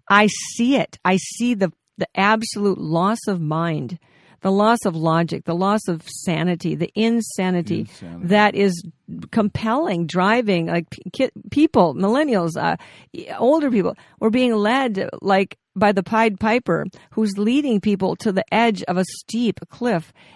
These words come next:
Speaker 1: And y-, it's just, you're just standing in line, waiting for your turn to be pushed over the cliff and die. And that's it.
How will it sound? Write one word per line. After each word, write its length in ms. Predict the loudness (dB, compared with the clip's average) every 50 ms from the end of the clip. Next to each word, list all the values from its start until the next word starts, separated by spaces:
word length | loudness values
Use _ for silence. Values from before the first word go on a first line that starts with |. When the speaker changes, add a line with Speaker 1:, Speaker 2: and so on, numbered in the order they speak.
| _ _
Speaker 1:
And 180 | 0 2 2 2 0
y-, 260 | -2 -4 -2 0 0 0
it's 180 | 0 0 -4
just, 220 | -6 -8 -6 -2 0
you're 140 | 0 2
just 240 | 2 2 0 -2 -4
standing 400 | -10 -6 -2 0 0 2 2 2
in 80 | 0 0
line, 300 | -2 -2 -2 -2 -2 0
waiting 300 | 0 0 0 0 -2 -2
for 120 | -2 -2
your 160 | 0 0 0
turn 380 | -2 -2 -2 -2 -2 -4 -8 -10 -6
to 100 | -4 -2
be 120 | 0 0 0
pushed 320 | 0 -2 -4 -4 -2 -2
over 180 | -2 -2 -2 -2
the 120 | -4 -4
cliff 260 | -4 -4 -6 -6 -6 -6
and 160 | -4 -2 -2
die. 400 | 0 -2 -4 -4 -6 -6 -6 -6 -4
And 140 | -2 0
that's 240 | 0 0 -2 -2 -4
it. 160 | -6 -8 -8